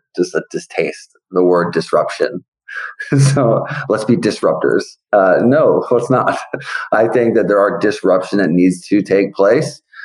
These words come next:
but I also believe that disruption has collateral, collateral damage. So I just dislike the phrase disruption. Let's be a disruptor.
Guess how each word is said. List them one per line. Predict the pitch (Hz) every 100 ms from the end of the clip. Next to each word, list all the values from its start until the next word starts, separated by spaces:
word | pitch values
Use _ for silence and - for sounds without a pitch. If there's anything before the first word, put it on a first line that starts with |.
| - 95
but |
I | 92
also | 92 92 104 - 98 92 87
believe | 87 87 85
that | 85
disruption | 90 87 95 95 - 120 123
has | 131 87 -
collateral, | 87 87 73 55 50 - _ _ _ _ _ _ -
collateral | 90 87 85
damage. | 69 55 - - _
So | - 73 71 - - - -
I | 85
just | 85 85 -
dislike | - 95 - 87 85 87
the | - -
phrase | 87 85 131 117
disruption. | 101 - - - 80
Let's | 80 90 -
be | 95
a |
disruptor. | 90 92 - - - 92